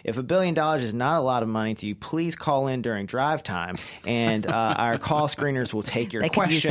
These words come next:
Speaker 1: questions,
Speaker 2: help here.
Speaker 1: and we could kinda sort that out for you. We could, we can make that, uh, easier for you. So, so yeah, I think anon-,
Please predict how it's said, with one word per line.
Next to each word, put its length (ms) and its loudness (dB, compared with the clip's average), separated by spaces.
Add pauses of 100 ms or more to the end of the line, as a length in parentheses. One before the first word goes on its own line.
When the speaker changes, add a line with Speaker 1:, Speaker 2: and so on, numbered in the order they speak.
Speaker 1:
questions, 60 4
Speaker 2:
help 140 0
here. 180 0
Speaker 1:
and 120 0
we 120 0
could 160 -6
kinda 240 -2
sort 320 0
that 220 2
out 200 2
for 140 -6
you. 100 -4
We 60 -6
could, 260 -6
we 80 -2
can 140 -6
make 200 -4
that, 280 -4
uh, 300 0
easier 360 -4
for 240 -8
you. 200 -12 (220)
So, 420 0 (180)
so 240 -2
yeah, 440 2
I 100 2
think 180 -2
anon-, 340 0